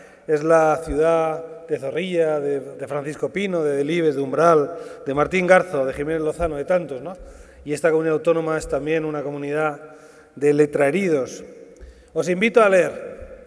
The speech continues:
os invito a leer, porque leer es un acto de soberana libertad.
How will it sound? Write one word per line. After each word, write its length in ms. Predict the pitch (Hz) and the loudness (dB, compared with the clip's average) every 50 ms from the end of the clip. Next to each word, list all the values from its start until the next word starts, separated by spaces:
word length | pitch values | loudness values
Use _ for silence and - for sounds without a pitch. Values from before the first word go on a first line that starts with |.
| - | -6
os 100 | 165 147 | -4 -2
invito 320 | 175 180 196 233 226 240 214 | -2 0 0 2 4 4 6
a 40 | 202 | 8
leer, 240 | 196 185 175 143 - - - - - - - - - - - - - - - - - - _ _ _ _ _ _ _ | 8 6 6 6 2 -6 -12 -12 -12 -14 -16 -16 -16 -20 -20 -20 -20 -20 -20 -20 -20 -20 _ _ _ _ _ _ _
porque 300 | - 170 165 151 175 180 | 4 4 4 6 6 6
leer 340 | 180 196 208 220 220 220 220 185 | 8 10 10 10 8 8 6 2
es 100 | 190 - | 0 0
un 140 | 196 202 214 | 0 2 2
acto 260 | 226 220 226 - 220 | 2 2 2 0 0
de 80 | 208 196 | 0 0
soberana 480 | 165 185 180 180 180 190 202 208 208 | 0 2 4 4 4 4 4 2 2
libertad. 540 | 196 190 175 170 170 151 - - 175 147 127 | 0 2 4 4 2 2 4 4 4 4 4